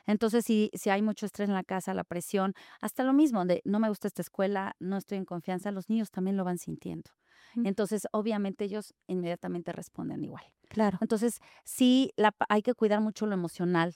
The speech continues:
Speaker 1: también lo que se dice delante de los niños, ¿no?
Speaker 2: Claro.
Speaker 1: Porque todo lo absorben y lo repiten.
Speaker 2: Sí.
Speaker 1: Entonces, son, este, son, son repetitivos, tienden a repetir o a expresarse, ¿no? Lo mismo que estamos platicando en el lenguaje. Todas las palabras, todas las expresiones,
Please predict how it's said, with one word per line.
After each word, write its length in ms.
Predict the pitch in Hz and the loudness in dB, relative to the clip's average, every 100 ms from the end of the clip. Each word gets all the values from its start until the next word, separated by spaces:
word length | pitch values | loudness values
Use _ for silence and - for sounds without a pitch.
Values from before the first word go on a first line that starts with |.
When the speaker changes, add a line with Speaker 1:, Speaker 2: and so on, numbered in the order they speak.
| _ | _
Speaker 1:
también 280 | 180 185 208 | -2 0 0
lo 100 | 214 | 0
que 140 | 196 | -4
se 240 | - 185 | -6 -6
dice 320 | 170 214 - 175 | -4 -4 -4 -6
delante 380 | 165 165 160 | -4 -6 -6
de 40 | 170 | -8
los 220 | 170 - | -8 -8
niños, 320 | 185 160 151 - | -6 -6 -10 -6
¿no? 60 | - | 0
Speaker 2:
Claro. 200 | 214 196 | 2 2
Speaker 1:
Porque 240 | 180 180 | 0 -6
todo 400 | - 214 214 226 | 0 4 6 4
lo 80 | 214 | 2
absorben 500 | - - 214 208 220 - | -2 0 0 0 -4 -6
y 60 | |
lo 80 | 170 | -6
repiten. 440 | 156 - 147 - - | -6 -8 -12 -14 -10
Speaker 2:
Sí. 140 | 196 208 | -2 2
Speaker 1:
Entonces, 340 | 240 233 233 - - - - | 4 6 2 0 -20 -20 -8
son, 280 | - 214 214 | 6 6 8
este, 640 | 220 - 202 185 170 - | 2 4 6 6 6 2
son, 400 | - 208 220 - | 0 0 0 -2
son 260 | - 214 208 | 0 2 2
repetitivos, 600 | 220 208 185 170 220 151 | 0 0 -2 -4 -2 -2
tienden 220 | - 202 202 | -4 -2 -2
a 40 | |
repetir 540 | 170 - 165 226 240 - | -2 -6 -4 -2 0 2
o 100 | 196 | 0
a 60 | |
expresarse, 580 | - - 170 262 320 175 | 0 -8 -8 -4 -4 -4
¿no? 160 | 160 185 | -6 -4
Lo 120 | 202 | -4
mismo 220 | 180 185 | -4 -6
que 80 | 180 | -6
estamos 260 | - 180 - | -2 -2 -2
platicando 420 | 165 - 180 180 | -4 -2 -2 0
en 60 | |
el 60 | 170 | 0
lenguaje. 420 | 156 185 208 - _ - - - _ | 0 -2 -6 -10 _ -20 -20 -20 _
Todas 200 | 233 233 | 6 8
las 200 | 220 - | 4 0
palabras, 640 | 190 190 202 202 202 202 | 0 0 2 2 0 -2
todas 260 | - 110 190 | -4 -2 -2
las 220 | 180 - | -4 -6
expresiones, 760 | 185 - 185 - 190 190 220 | -12 -10 -8 -4 -2 -2 -6